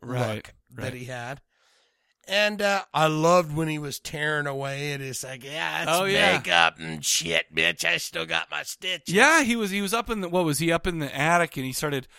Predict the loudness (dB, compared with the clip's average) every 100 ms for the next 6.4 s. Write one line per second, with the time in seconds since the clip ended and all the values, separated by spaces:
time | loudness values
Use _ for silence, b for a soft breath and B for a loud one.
0 | B B -6 -2 -2 0 0 2 0 -4
1 | -14 -14 -12 -12 -10 -10 -8 -8 -8 -8
2 | -6 -6 -4 -4 -4 -6 -12 -6 -4 -2
3 | -2 0 2 0 0 -4 -4 -2 -2 -4
4 | -6 -6 -6 -4 0 0 -2 -4 -4 -2
5 | -2 0 0 -4 -6 -4 -4 -6 -8 -6
6 | -6 -6 -10 -20